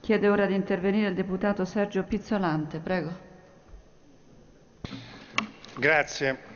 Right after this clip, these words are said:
Speaker 2: Massimo D'Antona è stato uno dei massimi studiosi italiani del diritto del lavoro. È stato ucciso come Tarantelli e Biagi. Sono stati colpiti perché l'ideologia di un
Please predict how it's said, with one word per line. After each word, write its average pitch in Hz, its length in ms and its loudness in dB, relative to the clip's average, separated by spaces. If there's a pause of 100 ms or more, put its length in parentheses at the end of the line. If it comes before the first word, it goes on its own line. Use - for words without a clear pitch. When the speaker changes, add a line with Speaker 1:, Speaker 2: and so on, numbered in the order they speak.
(680)
Speaker 2:
Massimo 185 640 2
D'Antona 180 760 4 (340)
è 151 100 -4
stato 170 340 2
uno 180 220 4
dei 156 160 4
massimi 170 480 0
studiosi 151 840 2 (340)
italiani 156 580 2
del 143 140 2
diritto 143 340 -2
del 139 140 2
lavoro. 110 560 -2 (380)
È - 120 -4
stato 180 240 0
ucciso 170 400 0
come 165 420 2 (540)
Tarantelli 160 520 2
e 147 40 -2
Biagi. 107 500 0 (640)
Sono 160 240 0
stati 185 300 0
colpiti 196 560 2
perché - 440 2
l'ideologia 170 760 4
di 156 140 -2
un 151 280 2